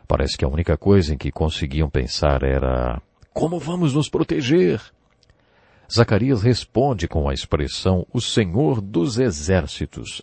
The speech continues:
lembrando-os que o Deus deles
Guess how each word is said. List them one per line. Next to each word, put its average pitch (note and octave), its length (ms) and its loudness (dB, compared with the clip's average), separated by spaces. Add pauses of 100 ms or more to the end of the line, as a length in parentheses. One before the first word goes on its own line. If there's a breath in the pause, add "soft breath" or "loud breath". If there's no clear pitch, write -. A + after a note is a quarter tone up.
lembrando-os B2+ 880 -2 (360 soft breath)
que - 100 -2
o G2+ 60 2
Deus F#3+ 360 2
deles C3+ 680 2